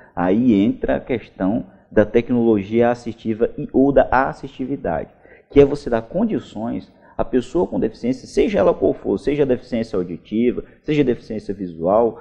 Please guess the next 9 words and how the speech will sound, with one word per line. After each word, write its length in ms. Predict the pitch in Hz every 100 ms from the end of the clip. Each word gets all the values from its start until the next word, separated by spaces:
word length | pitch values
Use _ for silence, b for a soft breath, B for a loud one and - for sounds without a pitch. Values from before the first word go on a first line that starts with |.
| B
seja 260 | - 147 143
deficiência 640 | 135 - - 110 110 107 -
intelectual. 840 | 104 113 101 - - 87 107 135 B B -
Nós 160 | 139
temos 320 | 147 165 160
o, 140 | 156 147
o 160 | 120 131
Stephen 460 | - 131 127 104
Hawking, 420 | 98 - 156 107